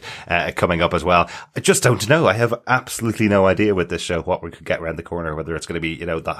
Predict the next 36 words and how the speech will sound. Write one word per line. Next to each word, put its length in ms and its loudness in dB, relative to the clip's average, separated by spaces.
entire 460 2
lineup 320 4
of 140 0
all 340 2
surviving 520 2
Avengers 460 0
are 60 -4
gonna 160 -2
turn 240 -2
up 120 -4
in 100 -6
this 160 -6
last 220 -2
episode. 380 -2
It 140 2
absolutely 540 2
<laughs> 0 -
could 240 2
happen, 360 0
I 60 0
think. 320 -8
Uh, 160 2
anything 420 2
can 140 -4
happen 260 0
in 80 -6
this 160 -8
final 240 -2
episode, 380 -6
but, 140 0
uh, 160 0
but 160 4
interesting. 400 2
If 140 2
that 160 2
was 340 2